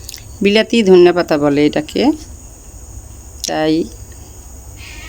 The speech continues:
উঠানো হয় যেখানে সেখানে হয়, ছাওয়া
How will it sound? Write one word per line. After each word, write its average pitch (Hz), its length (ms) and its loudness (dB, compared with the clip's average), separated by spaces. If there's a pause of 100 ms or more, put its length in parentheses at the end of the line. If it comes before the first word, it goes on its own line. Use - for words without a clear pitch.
(580)
উঠানো 170 360 2 (100)
হয় 160 180 2 (100)
যেখানে 156 380 4 (120)
সেখানে 156 400 2 (140)
হয়, 147 300 2 (920)
ছাওয়া 160 280 0